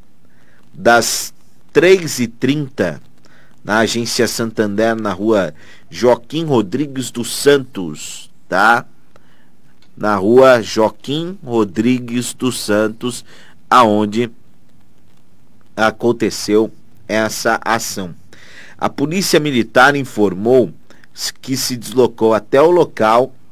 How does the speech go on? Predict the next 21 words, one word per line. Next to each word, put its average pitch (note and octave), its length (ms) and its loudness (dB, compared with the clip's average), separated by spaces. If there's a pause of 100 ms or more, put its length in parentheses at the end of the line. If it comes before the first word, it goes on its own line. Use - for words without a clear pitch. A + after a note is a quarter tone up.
(120)
né, A2+ 380 -2 (340)
após A#2+ 960 4 (720)
ouvir B2 440 4
barulho A#2+ 500 4
das A#2+ 240 2
explosões. G2+ 840 -4 (400)
Mas A2+ 260 0
quando E3 340 4
chegou A#2+ 240 2
ao A#2+ 120 4
local, B2+ 360 4
os A#2+ 120 -2
criminosos G2+ 560 -4
já A2 140 2
haviam F#2+ 380 -4
fugido. G#2 800 -8 (640)
A G#2+ 160 2
agência A#2 420 0
bancária G#2 560 0
foi F#2 360 -4
danificada A2 1080 0